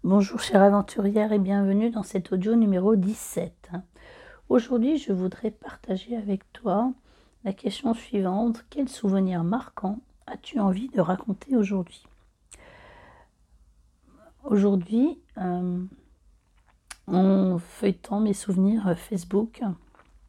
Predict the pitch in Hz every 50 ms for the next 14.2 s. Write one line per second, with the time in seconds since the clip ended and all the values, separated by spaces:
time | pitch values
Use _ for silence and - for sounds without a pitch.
0 | _ _ _ - 185 175 170 170 185 190 180 - - - - 226 208 202 202 185
1 | 175 185 196 - - - 247 233 226 220 202 214 226 254 277 269 247 190 185 180
2 | 185 180 - - - - 240 233 233 220 208 208 208 214 220 226 247 240 226 226
3 | 196 165 170 - _ _ - - - - - - - - - - _ - 185 165
4 | 190 208 208 190 175 185 226 208 - - 226 240 254 - - - - 294 220 170
5 | 175 190 196 190 190 196 196 196 190 190 170 - - 185 180 180 202 214 214 190
6 | - - - - - 180 180 170 - - - 170 175 190 196 180 165 151 - -
7 | _ _ _ _ _ _ _ _ _ _ _ _ _ _ _ _ _ _ _ _
8 | - - _ _ _ _ _ _ _ _ _ _ _ _ _ - - 185 175 170
9 | - 185 170 - - 202 196 185 185 196 190 190 190 196 - - 196 - - -
10 | 208 220 240 254 262 233 - - _ _ _ _ _ _ _ _ - 175 180 175
11 | 180 185 185 175 165 - - 190 175 180 185 196 196 - 196 190 - - _ _
12 | _ _ _ _ _ _ _ _ _ _ - 185 185 190 196 202 202 190 202 233
13 | 247 226 - 226 175 165 180 196 220 262 247 226 208 202 196 - - 214 185 180
14 | 175 208 254